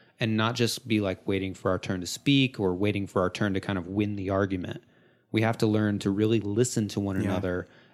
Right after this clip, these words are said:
Speaker 1: and take the time and the patience to,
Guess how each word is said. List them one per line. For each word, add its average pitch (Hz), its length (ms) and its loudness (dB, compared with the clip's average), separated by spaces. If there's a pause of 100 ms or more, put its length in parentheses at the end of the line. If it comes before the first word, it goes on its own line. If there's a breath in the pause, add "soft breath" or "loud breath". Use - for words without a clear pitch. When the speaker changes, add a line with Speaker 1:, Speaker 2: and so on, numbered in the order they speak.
Speaker 1:
and 107 160 -2
take 120 200 0
the - 80 -2
time 110 440 0
and 104 160 -8
the 90 60 -12
patience - 800 -2 (340 soft breath)
to, 95 600 0